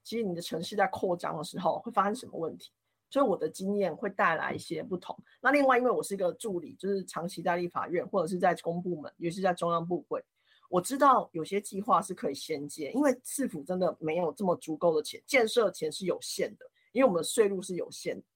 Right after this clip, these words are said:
所以你要怎么样积极去争取，去衔接中央的资金、中央的资源到地方上来，能够透过不管立法委员，或者是我们透过部会去争取竞争型的预算，然后在这个可能衍生的不便，包括你的交通，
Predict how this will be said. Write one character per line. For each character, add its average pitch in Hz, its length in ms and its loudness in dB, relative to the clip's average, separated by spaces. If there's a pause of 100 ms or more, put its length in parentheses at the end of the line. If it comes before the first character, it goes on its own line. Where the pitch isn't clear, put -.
(280)
所 294 160 4
以 294 40 6
你 214 80 2
要 262 140 4
怎 170 120 -6
么 160 60 -10
样 196 200 0
积 269 220 -4
极 196 160 -6
去 208 160 -6
争 190 320 2
取， - 180 -8
去 - 160 -6 (120)
衔 190 520 0
接 196 380 2
中 220 260 0
央 208 160 0
的 165 120 -4
资 175 260 -10
金、 170 320 -6
中 208 280 -2
央 202 120 0
的 175 80 2 (140)
资 180 160 -4
源 110 240 -2
到 180 380 6
地 247 160 -6
方 175 220 -4
上 160 220 -2
来， - 180 -8 (360)
能 190 160 0
够 254 140 8
透 240 260 6
过 208 200 2
不 202 100 -6
管 151 160 -4
立 202 120 -6
法 170 220 2
委 160 240 -4
员， 151 260 -6
或 214 120 0
者 165 80 2
是 - 140 -6
我 151 60 -4
们 156 160 -6
透 196 160 0
过 190 160 -2
部 196 220 -4
会 190 140 2
去 196 100 -2
争 196 240 -2
取 - 320 -6
竞 202 200 0
争 196 180 -2
型 156 160 -8
的 160 80 -2
预 185 160 -2
算， 175 320 2 (460)
然 165 140 0
后 226 160 4
在 220 300 2 (280)
这 220 100 -2
个 180 280 2
可 - 160 -2
能 175 180 -2
衍 175 180 4
生 233 200 4
的 220 60 4
不 156 160 -6
便， 190 240 0
包 233 120 6
括 226 80 4
你 170 80 -2
的 139 80 -6
交 165 240 -4
通， 135 260 -8